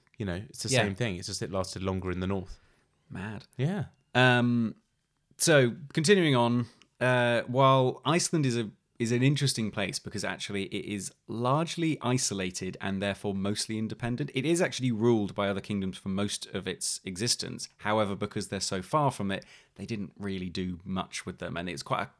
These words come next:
Speaker 2: it's quite a poor nation for most of its history.
Speaker 1: Sure.
Speaker 2: So it was first ruled over by, uh, the Norwegians, uh, and then the Danish took over. Actually, took over once Denmark and Nor-,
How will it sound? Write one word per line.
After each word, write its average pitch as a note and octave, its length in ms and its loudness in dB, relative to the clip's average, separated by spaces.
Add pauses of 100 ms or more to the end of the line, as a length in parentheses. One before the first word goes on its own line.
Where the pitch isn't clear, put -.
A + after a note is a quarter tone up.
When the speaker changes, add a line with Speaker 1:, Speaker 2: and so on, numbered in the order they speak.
Speaker 2:
it's - 140 -12
quite - 140 -6
a - 60 -14
poor G#2 320 -2
nation A2+ 400 -2
for G#2 120 -10
most G2 200 -4
of F#2+ 60 -10
its G2 140 -8
history. A2 480 -6
Speaker 1:
Sure. F#2 280 -6 (140)
Speaker 2:
So G#2+ 500 2
it G#2+ 120 -4
was A#2 100 -4
first B2 260 0
ruled G#2+ 220 -4
over F#2+ 220 -2
by, F2+ 220 -4
uh, F2+ 360 -4
the F2 140 -10
Norwegians, B2+ 880 2
uh, - 20 -4
and F2+ 380 -2
then F2+ 240 -6
the - 60 -10
Danish A2 680 0
took - 180 -6
over. G#2+ 420 0
Actually, - 220 -6
took - 160 -8
over F#2 180 -2
once - 340 -6 (760)
Denmark F2+ 460 -4
and F2+ 180 -2
Nor-, F#2 240 -4